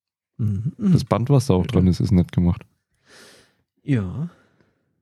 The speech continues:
Speaker 2: Also diese Handschlaufe
Speaker 1: So,
Speaker 2: mit
Speaker 1: so
Speaker 2: den
Speaker 1: eine
Speaker 2: Bricks drauf.
Speaker 1: Filmrolle auch sein, da das eine, ne? Das eine ist eine Handschlaufe und das andere
Speaker 2: Mhm.
Speaker 1: eine Filmrolle.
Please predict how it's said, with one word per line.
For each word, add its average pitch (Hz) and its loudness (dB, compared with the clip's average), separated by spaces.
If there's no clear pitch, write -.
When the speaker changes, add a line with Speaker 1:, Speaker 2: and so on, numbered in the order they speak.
Speaker 2:
Also 98 4
diese 87 4
Handschlaufe 95 2
Speaker 1:
So, 98 2
Speaker 2:
mit 92 4
Speaker 1:
so 95 4
Speaker 2:
den 92 4
Speaker 1:
eine 147 2
Speaker 2:
Bricks 170 4
drauf. 113 4
Speaker 1:
Filmrolle 101 0
auch 104 -8
sein, 101 -8
da 101 -8
das 101 -12
eine, 98 -10
ne? 113 -8
Das 139 -10
eine 117 -8
ist 113 -8
eine 110 -4
Handschlaufe 156 -6
und 151 -4
das 147 -6
andere 143 -2
Speaker 2:
Mhm. 107 6
Speaker 1:
eine 101 4
Filmrolle. 104 -2